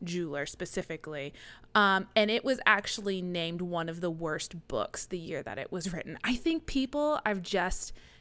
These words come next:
she kind of, like, her career just flopped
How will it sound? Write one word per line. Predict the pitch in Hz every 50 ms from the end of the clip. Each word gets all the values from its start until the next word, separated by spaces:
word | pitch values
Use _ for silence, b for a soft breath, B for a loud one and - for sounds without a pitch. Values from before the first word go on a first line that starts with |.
| B B - -
she | - - - 240 233 226 220 214 208 208 196 -
kind | - - 220 214 208 208
of, | 202 202 190 196
like, | 185 170 160 156 - -
her | - 202
career | 196 - - 208 196 202 196 190
just | 190 - - -
flopped | - - - - - - -